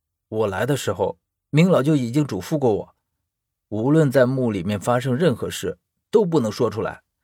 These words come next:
而且还让我央求你也保密里面的事儿，对外宣称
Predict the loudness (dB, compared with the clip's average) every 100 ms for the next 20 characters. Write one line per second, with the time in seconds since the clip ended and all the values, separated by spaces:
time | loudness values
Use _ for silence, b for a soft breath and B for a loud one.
0 | _ _ _ _ -4 -4 -2 -6 -6 -16
1 | b b 0 2 4 2 4 4 4 0
2 | 0 -4 -6 0 2 4 2 0 0 -2
3 | -2 -4 -4 -4 -6 -8 _ _ _ _
4 | _ _ -2 -2 0 -2 0 -2 0 -2
5 | -4